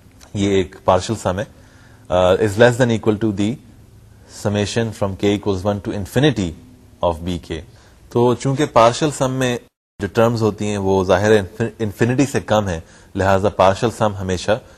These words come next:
انفینٹ سم سے چھوٹا رہے گا یا اس کے برابر ہو جائے گا اگر n کی ویلیو انفینٹی تک جا رہی ہے۔ تو ہم کہہ سکتے ہیں کہ partial sum is less than equal to the whole sum which is of course equal to b۔ تو اب یہاں پہ ایک ہائپوتھیسس یہ ہے کہ جناب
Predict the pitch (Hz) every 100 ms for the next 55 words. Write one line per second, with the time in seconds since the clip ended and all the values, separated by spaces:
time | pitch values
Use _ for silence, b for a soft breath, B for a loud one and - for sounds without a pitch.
0 | b b - 101 - 113 - 101 90 -
1 | 110 - 92 113 117 117 117 - - 104
2 | 92 87 92 85 85 104 110 104 107 107
3 | 90 95 92 92 92 92 87 90 85 95
4 | 95 92 87 85 82 98 92 92 B B
5 | B B B - 92 92 98 95 98 98
6 | 90 95 - 95 90 95 92 87 B B
7 | _ 101 98 107 - 98 92 90 90 90
8 | 98 90 87 85 82 80 82 80 98 110
9 | 113 104 98 - - - 90 - 87 -
10 | 95 87 - 82 82 78 - - 120 139
11 | B B B B B - 110 110 120 117
12 | 117 110 107 95 101 98 107 98 98 104
13 | 98 95 92 90